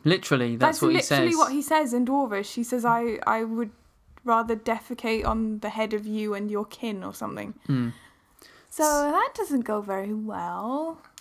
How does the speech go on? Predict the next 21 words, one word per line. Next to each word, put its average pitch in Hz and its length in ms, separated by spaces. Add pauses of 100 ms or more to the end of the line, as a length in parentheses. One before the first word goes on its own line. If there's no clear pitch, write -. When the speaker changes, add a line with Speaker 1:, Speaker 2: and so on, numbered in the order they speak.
(120)
Speaker 1:
This 196 260
film, 190 520
actually, 139 380
I 147 160 (320)
think 165 300
I've 143 100
just 143 240
figured 135 220
out 131 160
why 127 240
it - 80
works. 127 560 (220)
Speaker 2:
Why? 269 440 (520)
Speaker 1:
Because 147 340
the, 160 260 (320)
the, 156 500 (540)
it's - 260
not 170 220
just, 170 260
like, 143 340 (380)
action 147 840